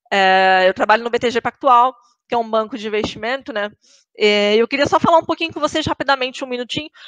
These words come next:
sobre algumas vagas, né? Sobre, é, como que funciona a, as vagas lá pra gente, né, em tecnologia. Então, a gente tem hoje,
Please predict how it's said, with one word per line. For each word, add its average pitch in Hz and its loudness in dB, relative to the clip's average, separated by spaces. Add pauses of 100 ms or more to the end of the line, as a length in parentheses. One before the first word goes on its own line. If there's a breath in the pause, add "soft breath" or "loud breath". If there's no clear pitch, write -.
(140)
sobre 277 4
algumas 294 2 (120)
vagas, 240 2
né? 226 0
Sobre, 233 -4
é, 220 6 (260 soft breath)
como 294 -6
que - -16
funciona 254 -4 (160)
a, 233 4
as 220 -2
vagas 214 0
lá 208 -2 (800)
pra 214 0
gente, 214 -4
né, 220 -4
em 208 -6
tecnologia. 214 -4
Então, 185 -2
a 220 0
gente 208 -8
tem 240 -8
hoje, 196 0